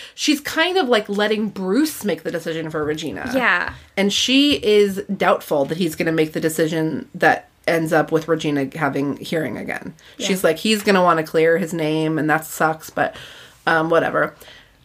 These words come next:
Speaker 1: Uh, so then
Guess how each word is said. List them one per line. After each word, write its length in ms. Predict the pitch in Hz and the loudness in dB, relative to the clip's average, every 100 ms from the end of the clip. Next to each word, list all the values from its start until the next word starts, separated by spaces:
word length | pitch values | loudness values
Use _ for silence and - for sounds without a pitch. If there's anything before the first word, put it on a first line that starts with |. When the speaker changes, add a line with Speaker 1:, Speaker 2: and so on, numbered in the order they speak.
| _ | _
Speaker 1:
Uh, 540 | 196 185 175 170 165 - - | 4 4 4 4 2 -2 -10
so 840 | - 254 226 233 226 220 208 - _ _ _ _ _ _ _ _ _ _ - | 0 2 4 4 4 2 0 -4 _ _ _ _ _ _ _ _ _ _ -18
then 500 | - 202 190 170 175 | -10 -6 -6 -6 -12